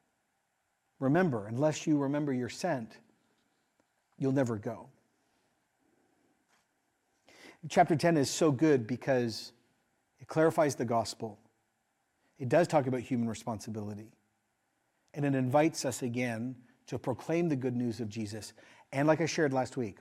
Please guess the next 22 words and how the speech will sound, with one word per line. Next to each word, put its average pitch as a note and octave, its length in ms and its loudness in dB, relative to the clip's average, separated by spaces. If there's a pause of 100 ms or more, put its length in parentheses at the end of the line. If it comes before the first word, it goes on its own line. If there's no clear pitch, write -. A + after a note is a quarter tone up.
without D#3+ 580 0
the C3+ 100 -6
burden C3+ 460 -4
of A#2 100 -6
the A#2+ 60 -8
results. G#2 580 -10 (1400)
We D#3 120 4
share, B2 440 0 (960)
we B2+ 100 0
preach, C3+ 480 -2 (960)
we C3+ 100 -2
speak, B2 440 0 (100)
we B2 240 -2 (320)
talk F3+ 320 4
about C#3+ 220 -2
the B2 60 -6
good A2+ 160 -6
news. G#2 440 -14 (1120)
God D3+ 280 6
does C3+ 160 -4
the B2+ 100 -10
calling, G#2+ 400 -6